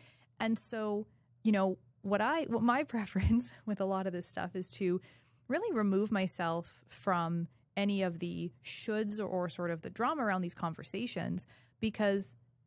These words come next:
it always comes down to what's best for that person as an individual. So specifically to your question about, you know, the midfoot strike versus the heel strike. When we're talking about running efficiency, there is a small benefit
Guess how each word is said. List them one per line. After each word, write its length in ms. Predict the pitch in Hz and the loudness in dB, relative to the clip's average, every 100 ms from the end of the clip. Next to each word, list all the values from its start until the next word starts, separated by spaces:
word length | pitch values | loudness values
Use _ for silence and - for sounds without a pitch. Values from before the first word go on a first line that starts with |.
| _ | _
it 120 | 208 - - | -8 -8 -2
always 380 | 233 247 262 - | 0 0 -2 -4
comes 240 | 226 220 | 0 -2
down 240 | 214 185 185 | 0 -2 -2
to 100 | 180 | -4
what's 240 | 180 170 | -4 -6
best 260 | - 170 - | -4 -6 -6
for 80 | |
that 200 | 170 156 | -6 -6
person 340 | - 180 - 185 | -6 -8 -6 -8
as 120 | - | -8
an 60 | 185 | -6
individual. 680 | 185 180 - - 110 - - _ - - _ _ _ - | -6 -8 -8 -10 -10 -12 -16 _ -20 -20 _ _ _ -8
So 460 | - 311 247 180 - - | -6 0 0 0 -6 -16
specifically 460 | - 247 320 330 | -6 -4 -2 -4
to 120 | - | -2
your 80 | 262 | 0
question 280 | 240 208 208 | 0 0 0
about, 260 | 180 170 - - - _ | 0 0 -2 -16 -20 _
you 80 | 196 | 0
know, 100 | 175 | 2
the 80 | 175 | 2
midfoot 300 | 202 202 196 | 0 0 -2
strike 240 | 185 175 | -2 -4
versus 320 | 175 - 165 | -6 -6 -6
the 80 | - | -6
heel 160 | 160 175 | -6 -6
strike. 320 | - - - - _ _ _ _ _ _ _ _ _ _ - | -8 -10 -12 -20 _ _ _ _ _ _ _ _ _ _ -2
When 260 | 202 240 | 2 2
we're 100 | 302 | 0
talking 400 | 339 - 208 220 | -2 -4 -2 -2
about 280 | 214 196 185 | 0 0 0
running 280 | 170 170 170 | -2 -2 -4
efficiency, 840 | - - 196 180 185 185 - - - _ _ _ _ _ _ | -8 -6 -4 -2 -4 -6 -6 -10 -12 _ _ _ _ _ _
there 240 | 202 220 254 | 2 2 2
is 380 | 190 185 214 - | 0 -2 -4 -6
a 120 | 180 | -6
small 800 | 170 - - 208 208 220 247 294 - _ _ _ _ | -4 -6 -4 0 2 2 0 -2 -8 _ _ _ _
benefit 500 | 180 170 160 220 - | -4 -2 -2 -6 -6